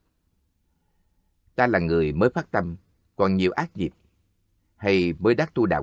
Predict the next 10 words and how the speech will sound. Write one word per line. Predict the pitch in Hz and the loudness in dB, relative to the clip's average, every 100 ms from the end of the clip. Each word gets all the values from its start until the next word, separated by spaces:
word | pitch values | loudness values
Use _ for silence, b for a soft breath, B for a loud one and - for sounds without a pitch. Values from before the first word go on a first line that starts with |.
| 69 | -2
hoàng, | 78 60 - _ _ _ | -4 -6 -16 _ _ _
hay | 98 | -4
đắc | 95 - | -4 -2
A-la-hán. | 95 87 80 82 92 151 _ _ _ _ _ _ - | -2 -2 -4 -6 -12 -12 _ _ _ _ _ _ -4
Ta | 104 | 0
thế | 139 | 0
nào | 147 90 67 55 _ - | 0 -2 -6 -10 _ -6
thì | 90 82 | -2 -2
sống | 82 123 | -2 -2
như | 156 | -2